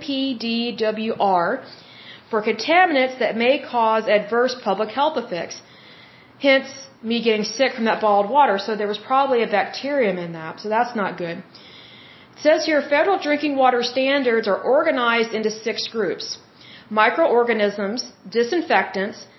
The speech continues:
disinfection byproducts, inorganic chemicals, organic chemicals, and radionuclides.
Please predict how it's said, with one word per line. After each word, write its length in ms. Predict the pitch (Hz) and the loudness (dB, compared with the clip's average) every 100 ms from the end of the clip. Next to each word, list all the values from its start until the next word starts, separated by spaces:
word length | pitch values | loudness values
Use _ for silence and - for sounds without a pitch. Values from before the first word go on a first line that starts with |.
| _ 202 | _ -12
disinfection 840 | 196 233 233 330 320 269 262 302 | 0 0 2 -4 0 0 2 -2
byproducts, 760 | 269 269 262 - 196 175 220 - - - - _ | 2 2 2 0 0 2 -2 -6 -18 -20 -20 _
inorganic 580 | 226 254 302 285 277 294 | 0 4 2 2 0 0
chemicals, 720 | - 240 220 214 190 180 196 - - _ | -2 -2 -2 -4 -8 -6 -8 -16 -20 _
organic 480 | 208 208 277 330 330 | -4 0 2 2 2
chemicals, 680 | - 220 214 208 208 190 196 - - _ | -2 -2 -4 -2 -2 -2 -4 -10 -20 _
and 140 | 226 | -2
radionuclides. 1080 | 226 214 208 208 240 320 320 190 - - - | 4 4 4 2 2 -2 -4 -6 -6 -10 -16